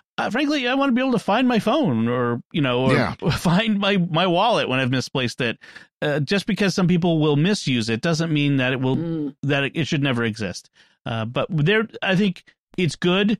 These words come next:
Speaker 1: to talk about it, to debate whether the, where the, uh, the, uh, the meter, the, the, the switch goes, you know, uh, on
Speaker 2: Yep.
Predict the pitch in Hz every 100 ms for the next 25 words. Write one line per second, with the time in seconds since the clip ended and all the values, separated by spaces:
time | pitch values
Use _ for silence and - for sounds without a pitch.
0 | _ 117 131 139 151 156 151 156 175 -
1 | 131 117 117 127 135 147 131 123 120 117
2 | 117 113 - _ _ - 135 151 151 143
3 | 131 123 113 - _ _ 147 123 113 110
4 | 101 131 117 123 156 156 151 147 123 117
5 | 117 110 - - 180 - 156 143 143 131
6 | - 123 113 107 - - - 123 - 120
7 | 117